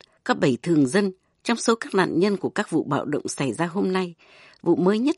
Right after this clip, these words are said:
trong một tháng, xảy ra nhiều vụ xung đột sau khi một thỏa thuận ngưng bắn tan vỡ vào đầu năm nay. Các vụ đụng độ mới nhất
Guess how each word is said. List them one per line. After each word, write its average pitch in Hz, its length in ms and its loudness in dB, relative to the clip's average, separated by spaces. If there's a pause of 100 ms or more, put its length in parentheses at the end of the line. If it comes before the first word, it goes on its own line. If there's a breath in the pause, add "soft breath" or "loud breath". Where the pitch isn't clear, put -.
trong 214 180 0
một 175 120 0
tháng, 160 320 -4 (380 soft breath)
xảy 139 260 0
ra 190 280 -2 (340)
nhiều 165 180 4
vụ 143 340 0 (480)
xung 208 280 -4
đột 165 180 2 (260 loud breath)
sau - 180 -2
khi 202 400 -4
một 143 140 2 (280)
thỏa 147 140 0
thuận - 300 0
ngưng 208 220 2
bắn 202 260 2
tan 185 220 0
vỡ 156 340 -4
vào 160 140 0
đầu 139 120 -2
năm 131 260 -2
nay. 151 240 -6 (800 soft breath)
Các - 160 -4
vụ 190 140 4
đụng 139 240 2
độ 165 180 2
mới 185 220 2
nhất 285 180 0